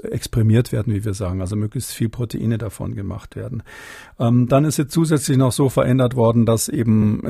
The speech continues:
sie optimal quasi anzeigt, ob ein, äh, Virus, also ein sars-Virus, sars-cov-zwei-Virus, was da reinkommt,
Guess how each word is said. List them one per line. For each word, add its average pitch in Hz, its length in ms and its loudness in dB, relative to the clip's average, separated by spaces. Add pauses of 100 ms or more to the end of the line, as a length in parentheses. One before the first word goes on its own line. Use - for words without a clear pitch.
sie 113 340 -2
optimal 117 880 2
quasi 113 680 -2
anzeigt, 113 920 0
ob 120 300 -2
ein, 113 520 2
äh, 110 300 0
Virus, 143 460 2
also 104 260 -2
ein 101 200 -4
sars-Virus, 117 760 -2
sars-cov-zwei-Virus, 110 920 -4
was 110 160 0
da 107 100 0
reinkommt, 101 560 -2